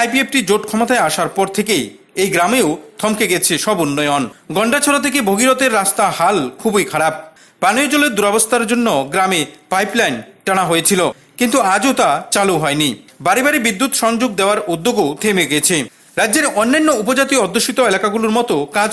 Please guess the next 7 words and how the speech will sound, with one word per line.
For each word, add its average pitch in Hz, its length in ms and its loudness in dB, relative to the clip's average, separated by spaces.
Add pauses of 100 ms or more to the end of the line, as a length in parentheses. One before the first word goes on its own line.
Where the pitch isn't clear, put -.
খাদ্যের 214 280 0 (120)
অভাব 185 220 2 (360)
ভগীরথ 220 360 2 (280)
এডিসি 208 320 2
ভিলেজেও। 170 320 2 (420)
ত্রিপুরাল্যান্ডের 294 640 2
স্লোগান 214 280 2